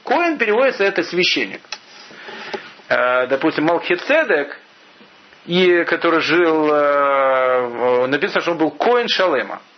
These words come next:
Он был Коэном города Иерусалима. Кто такой был Малхицедек, к которому пришёл Авраам? Это был Шем. Это был сын Ноха. Он был очень пожилым человеком. Он был Коэном. Почему он был Коэном? Ну, в общем, он был Коэном.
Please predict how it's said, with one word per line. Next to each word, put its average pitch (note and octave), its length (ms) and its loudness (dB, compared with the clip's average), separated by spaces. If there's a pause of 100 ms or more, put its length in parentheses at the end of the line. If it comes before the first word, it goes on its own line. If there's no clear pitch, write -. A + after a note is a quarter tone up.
Он C#3 140 -2
был C#3+ 200 0
Коэном A#3 600 2
города F3+ 280 2
Иерусалима. D#3+ 600 0
Кто F#3+ 140 2
такой F3+ 140 -2
был D#3 120 2
Малхицедек, C#3+ 640 -2
к - 40 -4
которому E3+ 320 -2
пришёл G3+ 500 0 (160)
Авраам? F#3 400 2
Это A3 180 0
был F3 160 0
Шем. B2+ 320 -2 (460)
Это D3+ 220 0
был D#3 380 0
сын F3 540 0
Ноха. D3+ 460 -2 (240)
Он D#3 140 -2
был D#3 120 2
очень D#3 200 -2
пожилым C#3+ 320 -2
человеком. C3+ 520 -2 (240)
Он A3+ 140 2
был G#3+ 140 0
Коэном. A2+ 420 -2 (1160)
Почему A#3+ 260 2
он A3+ 120 2
был C4+ 140 2
Коэном? D#4 560 2
Ну, D4 80 2
в - 20 2
общем, C4 160 0
он C4 120 0
был G3 140 0
Коэном. G#2 380 -4